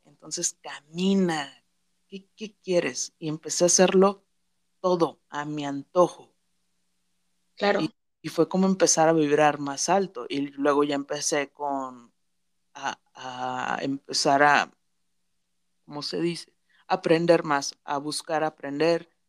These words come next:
Speaker 1: a buscar, este, quién me guiara en ese camino, y fue cuando empecé a ir con psicólogos, con coach de vida, libros de, de todo tipo que me aventé, y, y todo eso me sirvió,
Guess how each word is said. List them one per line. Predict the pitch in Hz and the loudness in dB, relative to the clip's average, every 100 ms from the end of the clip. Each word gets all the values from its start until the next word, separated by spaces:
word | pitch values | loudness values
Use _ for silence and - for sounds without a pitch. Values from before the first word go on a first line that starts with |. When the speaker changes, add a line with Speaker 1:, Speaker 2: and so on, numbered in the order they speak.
| _ _ _ | _ _ _
Speaker 1:
a | 151 | -12
buscar, | 143 143 - 156 143 | -8 -8 -6 -4 -2
este, | 143 - 147 143 | -4 -8 -10 -14
quién | - 170 165 | -2 -2 0
me | 151 | 0
guiara | 156 165 170 151 | 4 4 4 2
en | 151 | -4
ese | 147 - | -6 -8
camino, | 143 180 196 175 | -4 -2 0 -2
y | 139 | -4
fue | - 127 | -8 -12
cuando | 135 135 | -6 -6
empecé | 127 - 131 | -6 -6 -2
a | |
ir | 131 127 | -2 -4
con | - 127 | -8 -8
psicólogos, | - - 175 170 160 151 151 147 - | -8 0 4 6 6 4 2 0 -6
con | _ 131 131 131 | _ -16 -16 -14
coach | 135 131 127 - | -6 -6 -6 -10
de | 131 | -4
vida, | 135 156 147 139 135 | -2 2 2 0 -4
libros | 139 139 135 139 131 | -6 -6 -4 -6 -8
de, | 135 127 127 | -10 -8 -4
de | 135 | -4
todo | 135 143 143 | 0 4 4
tipo | 143 147 147 160 - | 4 0 2 -4 -4
que | 143 | -10
me | 143 | -12
aventé, | 131 127 139 147 - _ _ _ _ _ _ _ _ _ _ _ | -12 -12 -4 -4 -4 _ _ _ _ _ _ _ _ _ _ _
y, | 165 - | -8 -4
y | 175 | -4
todo | - 165 170 | 2 6 6
eso | 165 185 | 6 0
me | 170 | 0
sirvió, | - 147 143 139 151 - | 0 0 2 2 2 0